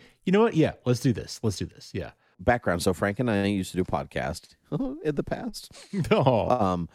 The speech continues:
Speaker 2: uh, uh, called Supergirl T V Talk. Many of you listeners might know that. Um, Supergirl just ended on the C W, so obviously we do not do that show anymore.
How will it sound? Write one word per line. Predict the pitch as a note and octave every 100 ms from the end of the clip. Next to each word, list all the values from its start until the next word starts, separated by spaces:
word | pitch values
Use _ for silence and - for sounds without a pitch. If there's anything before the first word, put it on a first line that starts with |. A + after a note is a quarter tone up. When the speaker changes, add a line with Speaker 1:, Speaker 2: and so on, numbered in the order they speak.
| _ - _
Speaker 2:
uh, | F2+ E2+ D#2 D2 -
uh, | F#2+ F#2
called | F#2+ -
Supergirl | A2+ - C3
T | -
V | C3+ C#3
Talk. | G#2 D#2+ -
Many | F2 F2+
of | F2+
you | F2+
listeners | D#2 - - D#2+ - -
might | E2+ D#2
know | D2 D2+
that. | C#2+ D2 D#2+ -
Um, | E2 D2+
Supergirl | D2+ C#2 D#2 D2
just | D2+
ended | E2 F2+ F2+ F2+
on | D2+
the |
C | - D#2
W, | A2+ A#2+
so | - E2
obviously | D2 D#2+ - D#2+
we | D#2+
do |
not | D#2 D2+
do | C#2+
that | B1+
show | - A2
anymore. | F2+ F2+ E2+